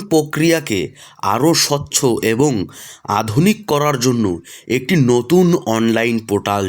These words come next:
চালু করা হয়েছে। রেজিস্ট্রেশনের পর প্রতিটি টোটোকে একটি কিউআর কোড সহ একটি অস্থায়ী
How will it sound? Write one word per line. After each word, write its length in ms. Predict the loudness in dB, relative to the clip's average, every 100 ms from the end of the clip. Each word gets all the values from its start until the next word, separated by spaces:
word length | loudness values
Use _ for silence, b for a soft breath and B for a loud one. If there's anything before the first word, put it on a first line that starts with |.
| -4
চালু 180 | -4 -4
করা 160 | -6 -8 -8
হয়েছে। 340 | -10 -10 -14 -14 B B B B 0
রেজিস্ট্রেশনের 720 | 2 2 0 0 0 0 0 0 0
পর 180 | 0 -2 -6 B B B _ 0
প্রতিটি 520 | 0 2 0 2 0 2
টোটোকে 480 | 2 2 0 0 0 -2 -8 B B -6
একটি 180 | -2 -2 -2
কিউআর 380 | -2 0 0 0 0
কোড 160 | 0 0
সহ 160 | -2 0 -2 -4 B B B -2
একটি 200 | 0 -2 -2 0 0
অস্থায়ী 720 | 2 0 -2 -2 0 2